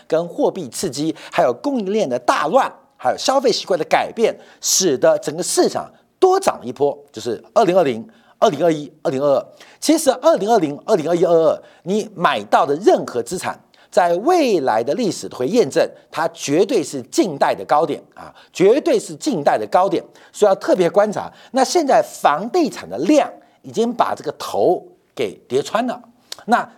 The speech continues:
这个量会跌多低？会修正到何时？那目前仍然是非常悲观，所以我们连续两天啊提到美国房地产，主要是针对美国的G D P在明年的展望，透过投资，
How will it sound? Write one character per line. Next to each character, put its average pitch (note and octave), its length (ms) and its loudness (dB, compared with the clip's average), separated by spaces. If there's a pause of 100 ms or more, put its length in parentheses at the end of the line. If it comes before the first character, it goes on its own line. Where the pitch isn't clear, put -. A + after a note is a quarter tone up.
(100)
这 F#4 160 0
个 - 80 6
量 - 260 2 (200)
会 E3 260 -2 (100)
跌 B2 220 -2
多 A3 300 -2
低？ C4 340 -4 (180)
会 F3 320 -2
修 C4+ 360 0
正 A#3 120 -2
到 D3 140 0
何 D3 320 0
时？ A2+ 320 -6 (200)
那 E3+ 120 -4
目 G3+ 160 -2
前 A2 240 -6 (160)
仍 E3+ 160 4
然 G3+ 100 0
是 D3 140 -6
非 - 140 -2
常 A#2+ 120 2
悲 D3+ 160 -2
观， E3+ 160 4 (360)
所 - 120 2
以 C#4+ 60 6
我 - 20 0
们 F3+ 120 -4
连 G3 160 0
续 D#4+ 100 2
两 A3 180 -2
天 D3 160 -4
啊 F#2+ 120 -4
提 - 100 -10
到 D#3 160 2
美 G#2 80 -12
国 F#2+ 100 -8
房 A#2 160 -6
地 B2 140 -2
产， - 180 -10 (240)
主 D3+ 220 -4
要 B3+ 220 2
是 - 160 -14
针 A3 180 -4
对 F#3+ 260 -2
美 B2 160 -6
国 G#2+ 160 -6
的 C#3 120 -4
G G#3 120 -10
D A3 140 -6
P B3 260 -4 (140)
在 C#3 300 2
明 E3 180 -6
年 A3 100 -4
的 G3+ 120 0
展 F2 300 -2
望， C#3 220 2 (300)
透 D4+ 240 0
过 A3+ 340 0 (120)
投 D#3+ 260 -4
资， C4 320 -6